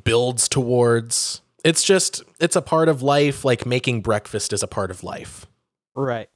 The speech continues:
Speaker 2: right. I think this, this show really does a good, um, job at illustrating how, um,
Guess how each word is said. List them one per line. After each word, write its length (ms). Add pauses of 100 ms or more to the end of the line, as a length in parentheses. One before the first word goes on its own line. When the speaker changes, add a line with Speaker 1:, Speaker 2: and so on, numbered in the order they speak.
(140)
Speaker 2:
right. 380
I 60
think 200
this, 360 (100)
this 180 (280)
show 260
really 220
does 160
a 40
good, 360 (200)
um, 480 (800)
job 340
at 220
illustrating 540
how, 560
um, 520